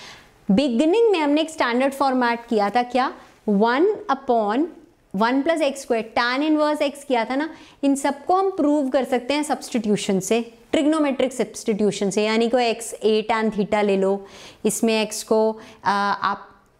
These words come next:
a secant theta या कोई secant theta लिख सकते हो, पर उन proofs में मैं नहीं जा रही, मैं आपको directly याद करने का तरीका बता रही हूँ। ये वाला एक exceptional है, बहुत similar है।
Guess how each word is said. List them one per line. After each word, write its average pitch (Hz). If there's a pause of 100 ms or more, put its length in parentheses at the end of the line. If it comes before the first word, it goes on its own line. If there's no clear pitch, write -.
a 233
secant 233
theta 220
या 220
कोई 226
secant 214
theta 220
लिख 202
सकते 208
हो, 269
पर 302
उन 302
proofs 349
में 339
मैं 277
नहीं 214
जा 196
रही, 247 (200)
मैं 247
आपको 269
directly 247 (120)
याद 226
करने 233
का 220
तरीका 208
बता 196
रही 208
हूँ। 302 (400)
ये 285
वाला 359
एक 359
exceptional 339
है, 359 (180)
बहुत 285
similar 269
है। 262